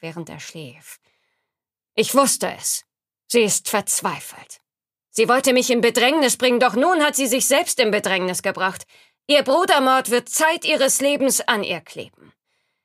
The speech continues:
"Ich traure um den Tod deines Sohnes", sagte ich. "Sie wird's dafür bezahlen",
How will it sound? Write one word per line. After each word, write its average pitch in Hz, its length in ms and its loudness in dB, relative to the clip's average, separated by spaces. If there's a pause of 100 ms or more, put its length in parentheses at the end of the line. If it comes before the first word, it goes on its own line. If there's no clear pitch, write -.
(380)
"Ich 302 220 -4
traure 311 420 2
um 302 140 2
den 311 180 0
Tod 370 320 -2
deines 294 300 0
Sohnes", 190 580 -4 (320)
sagte 165 440 -12
ich. - 280 -20 (680)
"Sie 247 360 2
wird's 294 360 0
dafür 262 380 2
bezahlen", 208 760 -2